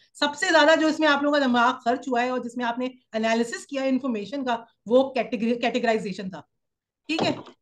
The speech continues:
क्या इससे कोई, कि, कोई अभी तक जितना experience किया है, कोई कहता है कि ऐसा नहीं हुआ? सबसे ज्यादा आपका दिमाग कहाँ इस्तेमाल हुआ? जब मैं आपसे discuss कर रही थी बाकी चीजें, या तब जब आप खुद categorize करने बैठे थे?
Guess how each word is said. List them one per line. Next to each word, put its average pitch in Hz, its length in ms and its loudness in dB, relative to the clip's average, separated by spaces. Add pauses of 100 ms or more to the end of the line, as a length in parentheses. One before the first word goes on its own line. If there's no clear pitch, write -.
(120)
क्या 294 140 4
इससे 311 320 0
कोई, 330 380 -2 (240)
कि, 311 160 -14 (360)
कोई 294 120 2 (180)
अभी 269 200 -2
तक 339 100 6
जितना 320 240 0
experience 311 420 -2
किया 320 160 2
है, 311 60 4
कोई 311 200 -6
कहता 262 260 -4
है 320 80 0
कि 330 80 -2
ऐसा 285 180 0
नहीं 269 180 -2
हुआ? 202 260 -6 (680)
सबसे - 480 -8
ज्यादा 330 200 6
आपका 320 220 4
दिमाग 294 260 0
कहाँ 302 200 -2
इस्तेमाल 240 360 -6
हुआ? 196 240 -10
जब 247 120 -2
मैं 285 120 2
आपसे 277 200 -2
discuss 269 380 -4
कर 311 100 2
रही 311 100 -6
थी 330 100 -8
बाकी 240 240 0
चीजें, 320 260 -10 (760)
या 285 300 2
तब 294 260 -2
जब 311 160 0
आप 302 140 -2
खुद 349 100 -12
categorize 277 440 -4
करने 262 200 -2
बैठे 202 220 -4
थे? 170 120 -12